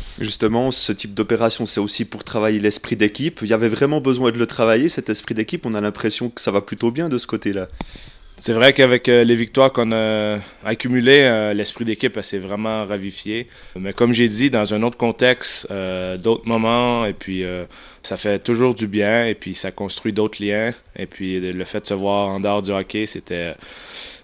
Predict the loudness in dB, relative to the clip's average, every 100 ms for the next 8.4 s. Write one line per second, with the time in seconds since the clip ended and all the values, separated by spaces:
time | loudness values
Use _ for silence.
0 | -4 2 2 2 0 -2 2 6 8 8
1 | 4 0 -2 2 4 6 4 2 -6 -6
2 | -4 -2 -2 -4 -2 0 0 0 0 0
3 | 0 -2 -8 -6 -8 -8 -10 -12 -16 -20
4 | -20 -8 -2 6 6 8 8 8 8 -4
5 | -6 -4 -2 0 0 -2 -4 -4 -2 0
6 | 0 0 -2 -2 -4 -6 -10 -12 -12 -12
7 | -14 -18 -20 -8 -6 -4 -4 -6 -4 -6
8 | -6 -10 -8